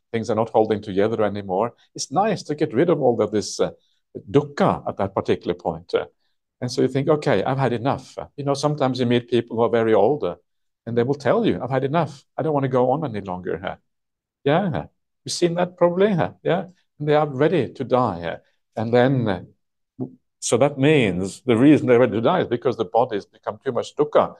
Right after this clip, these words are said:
too much suffering here. And so how can we do this? Uh,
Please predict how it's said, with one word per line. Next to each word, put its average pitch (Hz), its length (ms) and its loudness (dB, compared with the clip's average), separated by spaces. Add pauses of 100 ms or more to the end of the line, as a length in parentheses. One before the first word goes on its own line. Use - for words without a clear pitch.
(300)
too 127 100 -2
much 110 140 -2
suffering 98 440 -6
here. 95 180 -12 (1080)
And 139 100 0
so 156 80 2
how 190 160 2
can 180 180 0
we 180 100 2
do 147 260 2
this? 85 340 -4
Uh, 87 120 -6